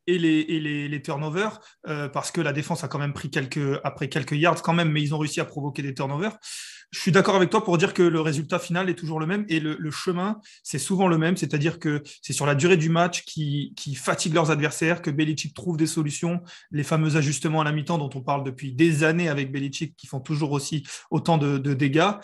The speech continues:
Maintenant, parfois, c'est la passe, parfois, c'est la course. Et le luxe de cette, euh,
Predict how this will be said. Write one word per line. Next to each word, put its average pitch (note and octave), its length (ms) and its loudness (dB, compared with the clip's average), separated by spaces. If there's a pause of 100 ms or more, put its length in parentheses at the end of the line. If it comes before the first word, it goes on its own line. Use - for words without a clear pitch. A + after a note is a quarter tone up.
(280)
Maintenant, E3+ 360 2
parfois, F#3+ 400 0
c'est E3 320 0
la D3 100 0
passe, E3 300 -2
parfois, E3 260 -6
c'est E3 120 -6
la C#3+ 100 -4
course. A3 400 -6
Et D#3 100 0
le C#3+ 120 0
luxe D#3+ 240 2
de D3 120 0
cette, C#3+ 300 -6
euh, C3+ 180 -2